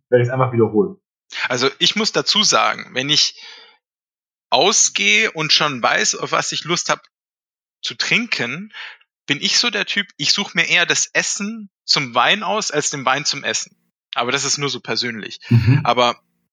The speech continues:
Speaker 3: Ist
Speaker 2: was
Speaker 3: auch
Speaker 2: ich
Speaker 3: der
Speaker 2: jetzt
Speaker 3: richtige
Speaker 2: dazu
Speaker 3: Weg eigentlich, also.
Speaker 2: Genau, also es ist, man sagt ja immer so, äh, keine Ahnung, wenn du irgendwie das und jenes Gericht von der Karte bestellst, dann such dir so und so einen Wein. Aber ich sag immer so,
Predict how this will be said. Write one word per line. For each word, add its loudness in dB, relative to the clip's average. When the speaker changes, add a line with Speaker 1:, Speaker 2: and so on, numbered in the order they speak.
Speaker 3:
Ist 2
Speaker 2:
was 6
Speaker 3:
auch 6
Speaker 2:
ich -2
Speaker 3:
der 4
Speaker 2:
jetzt 4
Speaker 3:
richtige 6
Speaker 2:
dazu 4
Speaker 3:
Weg 6
eigentlich, 2
also. -6
Speaker 2:
Genau, 2
also 2
es -2
ist, -6
man 0
sagt 0
ja 2
immer -2
so, 2
äh, 4
keine 0
Ahnung, -2
wenn -6
du 0
irgendwie 0
das -2
und -8
jenes 0
Gericht -2
von -2
der -2
Karte 0
bestellst, 0
dann -6
such -2
dir -2
so -2
und -4
so -4
einen -8
Wein. 2
Aber -2
ich 0
sag 0
immer -2
so, -2